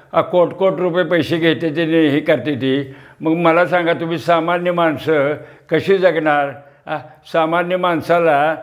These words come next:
काहीतरी सुख समाधान मिळेल अशा अपेक्षेनं त्यावेळेला लोकांनी आम्ही काम केलं, पण त्याचं काय आमचा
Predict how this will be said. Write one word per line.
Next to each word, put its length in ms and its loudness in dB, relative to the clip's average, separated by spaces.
काहीतरी 340 0
सुख 260 -6
समाधान 500 2
मिळेल 460 2
अशा 320 0
अपेक्षेनं 540 -2
त्यावेळेला 380 2
लोकांनी 360 0
आम्ही 240 -2
काम 260 0
केलं, 400 0
पण 120 -2
त्याचं 340 0
काय 200 4
आमचा 640 0